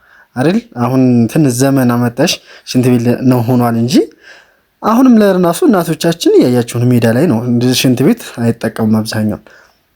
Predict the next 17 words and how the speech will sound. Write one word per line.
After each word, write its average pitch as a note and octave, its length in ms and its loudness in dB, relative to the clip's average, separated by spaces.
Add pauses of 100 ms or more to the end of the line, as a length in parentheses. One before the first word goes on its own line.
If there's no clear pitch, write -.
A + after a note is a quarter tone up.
እና A2+ 220 2 (120)
እንግዲህ C3+ 280 0
እንደለመዳት A#2+ 680 2
የአገሯን A#2+ 540 0 (200)
ባህል A#2+ 260 0
ይዛ A2+ 180 -2 (640)
እዛ A2+ 260 -6 (800)
ልትለቀው A3+ 640 0
ስትል G#3+ 340 -2 (1800)
መዳሟ C3+ 340 0 (100)
ደርሶባታል B2+ 720 -2
ማለት B2+ 280 0
ነው፣ A#2+ 120 0
አሰሪዋ። A#2+ 440 0 (2000)
ከዛ D#3+ 280 2
በኋላ C#3+ 280 0
እንደ G3 160 0